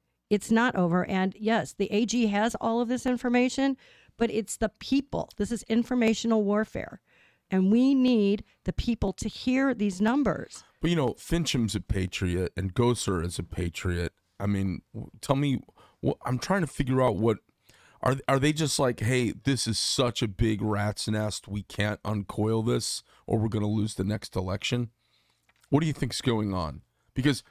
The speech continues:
Speaker 2: I have a hard time thinking that the Arizona Senate went through all the machinations of getting the recount, not just an audit, but a recount, and then intentionally subverts it.
Speaker 1: I don't think a lot of people knew about what happened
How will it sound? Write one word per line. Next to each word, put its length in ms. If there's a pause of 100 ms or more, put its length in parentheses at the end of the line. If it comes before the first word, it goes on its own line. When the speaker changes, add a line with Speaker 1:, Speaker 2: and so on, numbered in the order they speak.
(140)
Speaker 2:
I 180
have 140
a 100
hard 280
time 460 (200)
thinking 560 (120)
that 180
the 140
Arizona 400
Senate 440
went 300
through 360
all 200
the 100
machinations 800
of 140
getting 320
the 80
recount, 540 (640)
not 180
just 220
an 80
audit, 340
but 100
a 40
recount, 640 (640)
and 160
then 300 (540)
intentionally 560
subverts 480
it. 120 (1040)
Speaker 1:
I 100
don't 220
think 180
a 80
lot 200
of 60
people 260
knew 320
about 280
what 140
happened 480